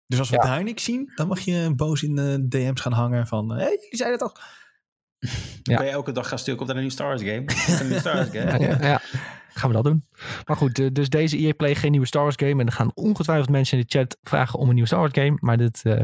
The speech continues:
Speaker 2: moet je dus vergeten. En, eh, dat was, had ik inderdaad, eh, ook gelezen. Dat hebben wij zelfs geplaatst volgens mij. Eh, dat
Speaker 1: Ja,
Speaker 2: die
Speaker 1: volgens mij.
Speaker 2: inderdaad, eh, waarschijnlijk in mei dan, eh,
Speaker 3: Ja.
Speaker 2: iets wordt overgemeld.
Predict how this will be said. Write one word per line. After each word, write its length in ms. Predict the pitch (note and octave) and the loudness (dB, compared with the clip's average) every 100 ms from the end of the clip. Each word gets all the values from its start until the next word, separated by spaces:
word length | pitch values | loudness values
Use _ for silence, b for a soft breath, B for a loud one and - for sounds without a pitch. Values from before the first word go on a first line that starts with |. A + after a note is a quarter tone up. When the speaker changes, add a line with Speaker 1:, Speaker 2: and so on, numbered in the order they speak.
| - | -2
Speaker 2:
moet 200 | - C#3 | -2 0
je 60 | A#2+ | 2
dus 100 | A#2+ | 0
vergeten. 440 | - C#3 C3+ C3+ | 0 0 0 2
En, 160 | A#2 A#2+ | 2 4
eh, 140 | A#2 A#2 B B B B B - | 4 2 B B B B B -4
dat 140 | E3 | 0
was, 100 | F3 | 2
had 200 | D3+ D3+ | 2 2
ik 80 | D#3 | 0
inderdaad, 440 | D3+ D3 C#3 C#3 | 0 2 2 2
eh, 60 | C#3+ | 0
ook 180 | C#3+ E3+ | 2 0
gelezen. 100 | A#2 | 2
Dat 80 | G#2 | 2
hebben 220 | A2+ C#3+ | 2 4
wij 80 | C3+ | 4
zelfs 180 | C#3 B2 | 2 0
geplaatst 340 | - F3 C3 | -2 0 0
volgens 220 | A2 G#2 | -2 0
mij. 180 | - F#2+ | 2 2
Eh, 60 | G#2+ | 4
dat 40 | |
Speaker 1:
Ja, 80 | G#2 - | 2 2
Speaker 2:
die 80 | F#3 | 2
Speaker 1:
volgens 220 | - A2+ | 2 4
mij. 100 | A2 | 2
Speaker 2:
inderdaad, 220 | G#2 G#2+ | 2 2
eh, 60 | G#2+ | 0
waarschijnlijk 380 | A2 - A2+ A2 | 0 2 2 4
in 120 | A2+ | 4
mei 200 | A2+ G#2+ | 4 2
dan, 280 | G#2 G#2 A2+ | 2 2 4
eh, 160 | A2 A2 B B B | 2 0 B B B
Speaker 3:
Ja. 220 | F#3 F3+ | -4 0
Speaker 2:
iets 120 | E3 - | 2 2
wordt 200 | C#3+ - | 0 2
overgemeld. 720 | B2+ B2+ B2 A#2 G#2 - | 2 2 2 2 2 -2